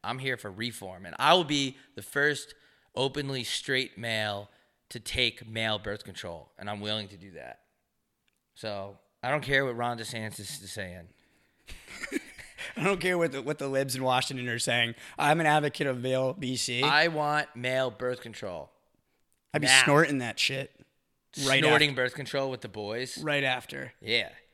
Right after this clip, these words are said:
Speaker 1: No, you're talking about right after.
Speaker 2: Right after,
Speaker 1: No,
Speaker 2: uh,
Speaker 1: you would have to take it every month.
Speaker 2: Right after consummation.
Speaker 1: Oh, are you talking about Plan B?
Speaker 2: Same, like, uh, like, just to double,
Speaker 1: Plan
Speaker 2: just
Speaker 1: B.
Speaker 2: to really make sure that the birth is controlled, I would just do it right after,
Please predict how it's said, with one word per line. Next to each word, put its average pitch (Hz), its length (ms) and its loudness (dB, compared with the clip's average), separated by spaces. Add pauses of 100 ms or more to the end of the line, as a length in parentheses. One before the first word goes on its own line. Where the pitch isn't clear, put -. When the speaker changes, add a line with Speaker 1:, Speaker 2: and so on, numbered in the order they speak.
(460)
Speaker 1:
No, 143 100 6
you're 139 160 2
talking 156 220 2
about 113 320 -6 (360)
right 139 220 4
after. 92 380 0 (720)
Speaker 2:
Right 139 180 -6
after, 139 560 -10
Speaker 1:
No, 131 80 -4
Speaker 2:
uh, 139 60 2
Speaker 1:
you 123 100 -2
would 117 80 -4
have 131 140 -4
to 131 80 -6
take 113 80 -2
it 110 80 0
every 104 160 -6
month. 104 340 -10 (260)
Speaker 2:
Right 139 200 4
after 135 160 -2
consummation. 131 800 -4
Speaker 1:
Oh, 147 60 2
are 135 100 6
you 135 80 2
talking 151 200 0
about 139 160 -2
Plan 123 260 -6
B? 110 320 -10 (880)
Speaker 2:
Same, 156 420 4
like, 147 220 6
uh, 143 180 8
like, 147 180 4
just 160 260 2
to 151 260 4
double, 123 60 -8
Speaker 1:
Plan 147 380 6
Speaker 2:
just 131 200 8
Speaker 1:
B. 117 60 4
Speaker 2:
to 214 80 8
really 151 300 4
make 131 200 0
sure 143 180 0
that 131 120 -2
the 123 60 -6
birth 131 280 0
is 131 100 0
controlled, 127 640 -4 (160)
I 131 80 2
would 123 140 0
just 123 160 -4
do 135 100 -2
it 127 60 -2
right 123 180 -4
after, 131 420 -8